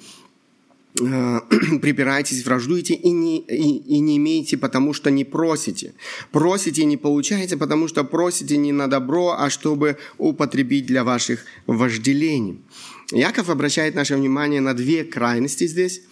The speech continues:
Э, человек настолько поглощен собой, что либо вовсе не ищет Бога в молитве, либо использует молитву исключительно как средство удовлетворения своих эгоистичных,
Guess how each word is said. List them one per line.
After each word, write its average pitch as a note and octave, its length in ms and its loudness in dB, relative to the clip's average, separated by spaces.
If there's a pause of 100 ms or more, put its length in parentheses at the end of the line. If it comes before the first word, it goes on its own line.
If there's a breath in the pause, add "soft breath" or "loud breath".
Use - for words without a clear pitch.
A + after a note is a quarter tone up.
(340 loud breath)
Э, C3 340 2
человек F3 340 0
настолько F3 640 0
поглощен C3+ 480 0
собой, D#3 560 0
что D#3 220 0
либо C3+ 260 2
вовсе D3+ 640 0
не C#3 180 2
ищет C3 280 -2
Бога B2+ 240 0
в A#2+ 40 0
молитве, E3 480 -2 (240 loud breath)
либо G3 500 0 (320 loud breath)
использует G3 1120 0
молитву D#3 920 0
исключительно F3 720 0
как D3+ 180 -2
средство F3+ 680 0
удовлетворения D#3 920 2
своих D3 320 0
эгоистичных, C3+ 720 0